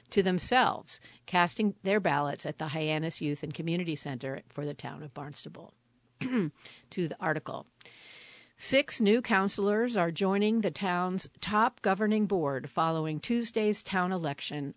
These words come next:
according to official results released Wednesday afternoon. All thirteen town council members were up for election. Six of them faced challengers in their precincts,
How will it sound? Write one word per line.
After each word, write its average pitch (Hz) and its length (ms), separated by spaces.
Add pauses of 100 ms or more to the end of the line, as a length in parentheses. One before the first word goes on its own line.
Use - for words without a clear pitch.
according 185 480
to 175 200
official 233 420
results 147 640
released 175 560
Wednesday 151 460
afternoon. 131 680 (1080)
All 214 240
thirteen 202 840
town 165 420
council 170 400
members 143 460
were 156 200
up 151 160
for 160 180
election. 156 640 (580)
Six - 320
of 190 140
them 180 240
faced 180 400
challengers 160 760
in 160 200
their 147 140
precincts, 147 640